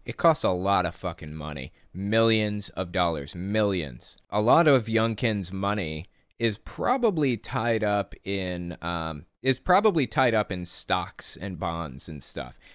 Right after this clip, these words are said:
He can't just liquidate that shit and spend it, like, on the spot. He would have to spend time selling off his stocks and transferring it, paying taxes on it because he hasn't paid taxes on unrealized gains. So the moment he sells all that stock,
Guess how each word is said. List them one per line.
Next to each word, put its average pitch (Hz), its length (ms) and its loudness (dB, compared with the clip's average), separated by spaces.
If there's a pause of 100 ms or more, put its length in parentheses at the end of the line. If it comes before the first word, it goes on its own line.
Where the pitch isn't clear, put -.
(140)
He 170 140 -2
can't 185 260 0
just 123 180 -2
liquidate 107 600 0
that 90 260 0
shit 98 340 -4
and 90 160 -8
spend 90 440 -6
it, 95 160 -4 (200)
like, 85 280 -2
on 98 180 -2
the 85 80 -6
spot. 82 460 -4 (300)
He 131 140 2
would 139 100 6
have 135 180 4
to 117 80 -2
spend 113 520 -4
time 120 360 0
selling 101 520 0
off 95 240 -4
his 101 160 -4
stocks 90 560 0
and 90 120 -8
transferring 104 580 -4
it, 107 160 -4 (120)
paying 113 320 -2
taxes 160 500 2
on 151 240 4
it 151 280 0
because 95 500 -2 (260)
he 117 200 2
hasn't 117 400 2
paid 117 260 2
taxes 120 480 0
on 101 180 0
unrealized 117 800 0
gains. 117 640 -2 (280)
So 95 220 0
the 95 120 0
moment 123 340 2
he 127 80 2
sells 127 420 4
all 117 200 6
that 113 240 0
stock, 123 560 2